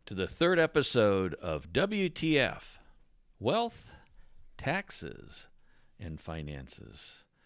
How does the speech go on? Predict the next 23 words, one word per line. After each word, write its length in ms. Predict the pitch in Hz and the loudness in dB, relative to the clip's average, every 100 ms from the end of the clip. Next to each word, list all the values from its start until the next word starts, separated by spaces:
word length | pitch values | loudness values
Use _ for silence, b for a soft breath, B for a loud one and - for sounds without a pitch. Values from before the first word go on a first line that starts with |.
| b b | b b
I'm 120 | 120 | -2
your 100 | 143 | 2
host, 300 | 151 131 - | 4 2 2
John 260 | 123 123 113 | 0 0 0
Cindia, 640 | - 139 127 85 67 - | -2 -2 -2 -4 -6 -12
certified 480 | - 135 123 139 123 | -4 -2 0 -2 -2
public 320 | 131 123 123 | -4 -4 -4
accountant, 480 | 110 - 110 - 208 - | -6 -4 -6 -4 -10 -8
personal 320 | 113 - 120 | -6 -6 -8
financial 440 | - 117 117 - 123 | -6 -4 -4 -4 -8
specialist. 720 | - 139 - 73 67 - - b b b b b | -2 -2 -2 -8 -10 -12 -16 b b b b b
This 220 | - 139 139 | -2 0 2
week, 360 | 170 208 - - 117 | -2 -2 -10 -12 -6
on 140 | 120 | -4
our 80 | 110 | -4
terminology, 760 | - 135 127 123 135 156 180 | -2 -2 0 0 0 -2 -4
we're 140 | 160 143 | -6 -4
going 260 | 147 139 | -4 -6
to 80 | 127 | -4
get 220 | 123 131 | -2 -2
into 220 | 135 117 | -2 -4
balance 420 | 98 180 214 156 113 | -4 -4 -2 -4 -6
sheet, 480 | - 98 76 - | -8 -8 -8 -12